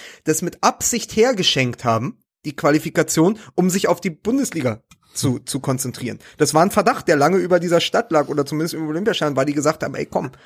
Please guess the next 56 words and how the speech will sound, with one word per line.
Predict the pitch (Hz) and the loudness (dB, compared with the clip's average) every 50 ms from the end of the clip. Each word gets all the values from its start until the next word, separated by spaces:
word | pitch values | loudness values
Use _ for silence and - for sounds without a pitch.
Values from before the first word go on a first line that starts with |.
| - - - | -20 -8 -2
was | - 143 - - - | -2 -2 0 0 0
binden | 175 196 233 - - 208 190 | 0 0 0 0 -2 -4 -2
wir | 185 202 208 - | 2 2 2 4
uns | - 196 220 220 - - | 4 2 2 2 0 0
mit | 165 156 - | -2 -2 -2
dieser | 175 170 190 175 | -2 0 2 2
Mannschaft, | 160 156 170 202 - 214 208 - | 2 2 0 0 0 -2 -2 -2
die | 180 | -2
gerade | 151 156 170 170 170 | 2 2 2 4 2
noch | 170 170 160 | 0 -2 0
in | 156 | 0
der | 160 147 | 0 0
Entwicklung | 139 143 175 - 202 196 - | 0 -2 -4 -4 -4 -6 -4
ist, | - 160 - | -4 -6 -4
ein | 165 147 | -2 0
ganzes | 151 175 190 - 196 - | 0 0 0 -2 -4 0
Jahr | - 170 156 | 2 2 4
Europa | - 156 147 208 - - 175 | 4 2 2 0 0 0 2
League | 170 143 143 - | 2 0 -2 -2
ran, | 143 139 156 151 | -2 -2 0 0
wo | 151 143 | 0 0
wir | 151 | 0
dann | 151 147 147 | 0 -2 -4
zweieinhalb | - - 147 156 165 156 160 143 - | -2 -2 0 0 2 2 2 0 0
Millionen | 151 156 151 147 147 | 0 0 0 0 0
Euro | - 151 180 208 214 214 | 2 4 4 4 4 2
verdienen, | - - 120 117 113 131 175 190 147 | 0 0 -4 -2 -2 -4 -4 -2 0
ja? | 120 127 175 214 _ _ _ _ _ _ _ _ | 0 0 -2 -2 _ _ _ _ _ _ _ _
Äh, | - 139 143 147 147 - _ _ - | 2 4 4 4 2 0 _ _ 0
da | 143 | 2
lassen | 143 156 196 - - 190 | 4 4 4 2 2 0
wir's | 190 - | 0 0
doch | - 185 - | -2 -4 -4
lieber | 175 175 165 160 151 | -2 2 2 4 4
sein. | 185 233 226 160 117 | 4 4 4 2 0
Wir | 127 123 | 0 0
haben | 139 143 | 0 0
uns, | 139 135 131 - - | -2 -4 -6 -6 -6
äh, | - 131 127 120 113 - - - - | -2 -2 0 0 -2 -4 -6 -4 -4
dafür, | 127 120 - - 120 110 95 | -4 -2 -2 -2 -4 -2 -2
wir | 131 120 | 0 0
haben | 135 147 | 0 0
uns | 139 - | -2 -2
für | - 143 | -2 -4
die | 131 - | -2 -2
Qualifikation | - - 127 123 120 135 120 131 120 - - 185 214 240 - | 0 0 0 0 0 -2 -2 -2 -2 0 2 2 2 2 2
qualifiziert, | - 175 151 131 - 127 120 - - 233 370 359 | 0 0 0 0 -2 -6 -6 -4 -2 -2 -2 -2
uns | - 156 147 - - | -2 -4 -4 -2 0
kann | 160 151 | 0 0
man | 151 143 139 | 0 0 0
keinen | 147 131 127 | 0 0 0
Vorwurf | - 160 175 175 208 196 196 | 2 2 2 2 2 0 2
machen | 190 185 180 190 165 | 2 0 0 0 -4
im | - 147 143 | -4 0 2
laufenden | 143 147 156 - 151 135 127 123 | 4 4 4 2 0 -2 -2 -2
Ligabetrieb, | 143 185 190 214 208 185 - - - 196 196 | 0 2 2 2 2 0 -2 -4 -4 -4 -4